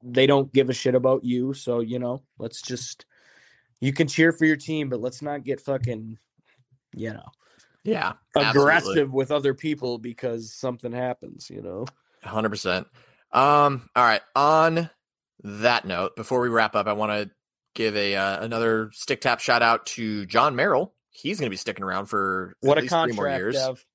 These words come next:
Speaker 1: What a
Speaker 2: I
Speaker 1: contract.
Speaker 2: love this. The man, I, I wanna get the exact
Speaker 1: Him and one point two mil a year.
Speaker 2: Three, three years, one point two mil a year. I
Speaker 1: Hell
Speaker 2: wanna
Speaker 1: yeah,
Speaker 2: get this
Speaker 1: man.
Speaker 2: exact verbiage just right. The man, the myth, the mullet.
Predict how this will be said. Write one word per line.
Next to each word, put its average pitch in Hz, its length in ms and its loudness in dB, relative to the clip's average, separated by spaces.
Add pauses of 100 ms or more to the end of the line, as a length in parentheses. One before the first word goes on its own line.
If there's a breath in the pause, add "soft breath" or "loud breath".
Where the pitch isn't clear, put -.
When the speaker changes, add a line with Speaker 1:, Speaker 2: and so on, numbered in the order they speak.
(280)
Speaker 1:
What 117 380 -10
a 135 160 -6
Speaker 2:
I 113 460 2
Speaker 1:
contract. 90 280 -10
Speaker 2:
love 120 260 0
this. - 520 -10
The 113 120 -8
man, 147 520 2
I, 120 460 4
I 120 120 -2
wanna 127 180 0
get 117 160 -6
the 117 280 -2
exact 110 720 -2 (460)
Speaker 1:
Him 165 180 4
and 190 160 -4
one 151 260 0
point 180 200 0
two 165 160 -4
mil 156 220 -2
a 151 40 0
year. 120 320 -4 (380)
Speaker 2:
Three, 135 360 -2
three 180 320 -2
years, 156 280 4
one 127 220 0
point 156 200 2
two 147 140 -2
mil 127 160 2
a 135 60 4
year. 98 400 0 (380 loud breath)
I - 20 -20
Speaker 1:
Hell 120 140 2
Speaker 2:
wanna 131 120 4
Speaker 1:
yeah, 131 60 2
Speaker 2:
get 127 100 2
this 117 80 -6
Speaker 1:
man. 123 60 -4
Speaker 2:
exact 110 320 0
verbiage 104 380 0
just 107 260 -4
right. 101 300 0 (640)
The 107 120 -6
man, 139 520 0 (260)
the 123 100 -6
myth, 113 420 0 (460)
the 113 140 -8
mullet. 92 340 -2